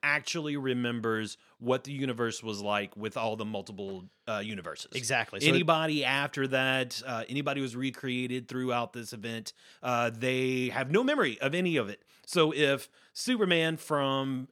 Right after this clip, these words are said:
Speaker 1: Earth two shows up, who's an older ninety, ninety-year-old Superman, I think, when he shows up, nobody knows who he is.
Speaker 2: Right.
Speaker 1: He's
Speaker 2: And his Lois is gone. His universe is gone because all five of these worlds have been combined. There are no more.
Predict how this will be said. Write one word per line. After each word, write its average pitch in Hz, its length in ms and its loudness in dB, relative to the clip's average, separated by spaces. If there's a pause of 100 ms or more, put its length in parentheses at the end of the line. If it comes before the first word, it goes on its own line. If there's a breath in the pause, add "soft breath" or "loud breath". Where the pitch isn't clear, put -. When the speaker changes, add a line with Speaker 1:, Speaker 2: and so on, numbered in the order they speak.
Speaker 1:
Earth 143 240 0
two 220 260 0
shows 127 340 0
up, 117 220 0
who's 120 160 -4
an 110 160 -6
older 117 300 -4
ninety, 107 500 -8
ninety-year-old 147 580 -8
Superman, 151 360 -8
I 135 80 -8
think, 151 300 -10 (400 soft breath)
when 135 180 0
he 220 180 2
shows 123 320 0
up, 113 280 2 (240)
nobody 131 300 0
knows 127 180 -2
who 120 120 -6
he 107 80 -4
is. - 260 -12 (140)
Speaker 2:
Right. 127 300 0
Speaker 1:
He's 151 180 2
Speaker 2:
And 139 120 -2
his 143 220 0
Lois 135 340 0
is 95 120 -12
gone. 82 340 -14
His 139 220 -4
universe 117 480 -4
is 104 100 -10
gone 123 320 -6
because 139 400 0
all 147 400 4
five 151 320 2
of 147 60 -4
these 147 160 -2
worlds 135 340 0
have 113 100 -10
been 107 140 -6
combined. 104 520 -4
There 127 220 0
are 143 220 -4
no 147 180 -2
more. 139 380 -4